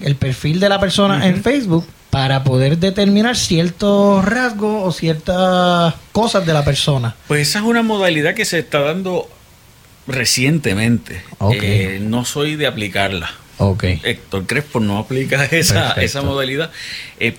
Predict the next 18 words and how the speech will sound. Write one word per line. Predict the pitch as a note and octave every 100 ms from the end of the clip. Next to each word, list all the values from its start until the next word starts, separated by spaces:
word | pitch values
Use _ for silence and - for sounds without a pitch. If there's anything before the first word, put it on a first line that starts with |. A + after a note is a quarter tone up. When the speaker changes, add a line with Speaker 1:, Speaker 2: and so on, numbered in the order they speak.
| -
Speaker 2:
porque | A#2+ A2 - A#2+ A2 F#2
pienso | - A#2+ D3+ D#3+
to-, | D3 C#3+ - C#3+
yo | D#3
también | D#3+ D#3+ D#3+ D3+
en | A#2+
términos | A#2 A#2 C#3+ D3
de | C#3 B2+
que, | - A2 G#2+ E2+ - - - -
eh, | G2
se | G#2 - A#2+ G#2+
diluye | G2+ G2 A2 D3+ C3+ C3+
mucho. | C3+ D3 C3 G2 F2 - - - -
Hay | - B2+
una | D3+
línea | D#3+ E3 C#3+
bien | C3+ C#3+
fina. | - G#2 A#2+